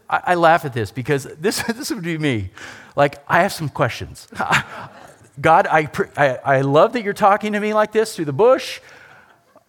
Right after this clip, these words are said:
I need some clarifications." Th-, I mean, this would be me. Rather than just, whoop, just do what God says. So I, I love the humanity that's included in Scripture, right?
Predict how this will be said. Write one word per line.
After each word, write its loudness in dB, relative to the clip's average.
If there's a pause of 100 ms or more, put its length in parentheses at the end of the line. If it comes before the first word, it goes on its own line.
(300)
I 6
need -4
some -6
clarifications." -4
Th-, 6
I 6
mean, -2
this 0
would -4
be -2
me. -2 (260)
Rather 2
than -2
just, -4
whoop, -2 (160)
just -10
do 2
what 4
God 4
says. -2
So 0
I, 0 (400)
I 6
love 4
the -4
humanity -2
that's -4
included -4
in -6
Scripture, -10
right? -8